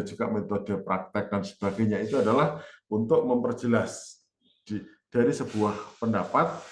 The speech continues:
kemudian diberikan contoh-contoh nyatanya seperti apa. Nah, kemudian yang sebab akibat. Jadi, paragraf diawali dengan sebab sebagai gagasan utama, dan dikembangkan menguraikan akibat-akibat sebagai gagasan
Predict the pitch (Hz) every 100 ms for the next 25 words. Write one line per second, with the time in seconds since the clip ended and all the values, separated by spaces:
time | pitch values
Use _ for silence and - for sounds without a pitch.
0 | - - 113 110 107 139 139 113 107 101
1 | 98 123 117 110 98 104 107 98 101 104
2 | 95 95 95 107 - - - - 85 -
3 | - - _ _ _ _ _ _ _ _
4 | _ _ _ - 127 131 120 - _ _
5 | 147 160 165 202 208 185 165 170 - -
6 | 165 170 160 151 185 160 131 - - -
7 | 110 151 - 143 139 - 185 185 139 120
8 | 135 156 160 123 117 117 - - 127 -
9 | - - - 113 113 113 113 107 113 107
10 | 104 92 104 160 220 - - - - 120
11 | 120 117 117 113 107 160 170 151 131 127
12 | 147 - 135 - 175 - 147 139 127 127
13 | 131 135 - 104 110 113 95 - 92 -
14 | 113 -